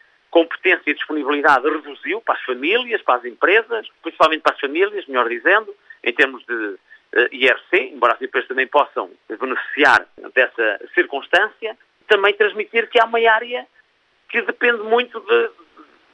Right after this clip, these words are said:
do poder central. Eh, e, e nesse sentido, eh, portanto, medidas de maior dimensão,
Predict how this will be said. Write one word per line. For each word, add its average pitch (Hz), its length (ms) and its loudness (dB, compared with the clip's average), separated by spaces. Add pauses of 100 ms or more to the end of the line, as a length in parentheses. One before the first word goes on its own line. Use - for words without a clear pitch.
(140)
do 156 100 2
poder 180 300 4
central. 214 480 6 (480)
Eh, 135 680 2
e, 147 320 -6
e 151 40 2
nesse 165 220 2 (100)
sentido, 202 560 -8 (440)
eh, - 220 -4
portanto, 170 440 -2
medidas 165 540 -2
de 156 80 -8
maior 170 440 4
dimensão, 170 720 -2